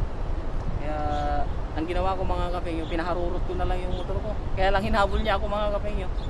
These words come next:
Kaya, ang ginawa ko, inili-, inano ko na lang, mga kapengyo, sinagat ko na lang yung takbo ko para hindi niya ako mahabol. Kasi, kung magpapang-abot kasi kami, mga kapengyo, dalawa lang yun eh. Kung sasaktan niya ako, masasaktan ko din siya. Ganun yun, mga kapengyo. Kaya,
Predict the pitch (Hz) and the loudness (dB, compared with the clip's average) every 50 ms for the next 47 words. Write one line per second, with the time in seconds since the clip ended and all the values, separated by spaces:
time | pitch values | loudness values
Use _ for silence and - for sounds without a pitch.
0 | - - - - - - - - - 180 190 196 196 196 190 190 196 196 190 190 | -6 -6 -6 -6 -8 -6 -6 -4 -2 0 2 2 2 2 2 2 2 2 2 2
1 | - 185 190 196 202 202 208 208 214 208 180 160 170 - - - - - - - | 0 -2 -4 -4 -2 -2 0 0 0 0 0 -2 -4 -4 -4 -4 -4 -4 -4 -4
2 | - - - - - 202 208 220 220 226 220 - - 220 220 220 220 220 220 226 | -4 -4 -4 -2 0 0 0 0 0 0 0 0 0 -2 -2 0 -2 0 0 2
3 | 220 226 240 240 226 220 214 214 214 220 233 240 247 220 214 208 202 196 202 196 | 2 2 2 0 0 0 0 -2 -2 -4 -4 -4 -4 -4 -2 -2 -2 -2 -2 -2
4 | - 214 214 214 220 220 220 214 214 208 - 190 190 - 202 - 220 202 202 185 | -2 -2 0 0 0 0 0 -2 -2 -2 -2 -4 -2 -2 -4 -4 -4 -2 -2 -2
5 | 190 196 190 196 196 196 196 190 196 196 190 185 190 185 180 190 202 190 190 190 | -2 -2 -2 -2 -2 -2 -2 -2 -2 -2 -2 -2 -2 -2 -2 -2 -2 -2 -2 -2
6 | - - - - - - - - - - - - - - - 196 196 202 202 202 | -2 -4 -4 -4 -4 -6 -4 -4 -4 -4 -2 -4 -4 -4 -2 -2 -2 0 0 0
7 | 202 202 202 202 202 202 - - - - - - - - - - 202 190 185 - | 0 0 0 0 -2 -2 -2 -4 -4 -4 -4 -4 -4 -2 -2 -2 -2 -2 -2 2
8 | - 208 185 - 214 208 196 - - 190 - - 202 180 - 196 196 185 180 170 | 4 4 4 4 2 2 2 0 0 0 -2 -2 -2 0 0 0 0 0 0 -2
9 | 175 175 175 175 180 180 185 175 175 175 165 156 160 156 165 165 165 170 170 170 | -2 -4 -4 -4 -6 -4 -4 -4 -2 -4 -4 -2 -2 -2 -2 -2 -2 -2 -2 -2
10 | 170 165 - - - - - - - - - - - - - 135 170 156 - - | -2 -2 -2 -4 -4 -4 -4 -4 -4 -2 -2 -2 -4 -2 -4 -2 -2 -2 -2 -2
11 | 143 - - 175 175 185 190 190 180 170 151 147 - - - - - - - - | -2 -2 0 -2 -2 0 -2 -2 -2 -2 -2 -2 -2 -2 -4 -4 -4 -4 -4 -4
12 | - - - - - - 165 208 220 208 - 147 - - 156 165 - 175 156 147 | -2 -2 -2 -2 -2 -2 0 0 2 2 2 0 0 2 0 2 4 4 2 2
13 | - - - 131 - 156 151 - - 156 - - - 151 151 151 147 - 147 - | 4 2 2 2 2 0 0 0 0 0 0 0 2 2 2 2 2 -2 0 2
14 | - - - - - 202 139 135 | 2 2 2 0 0 0 0 0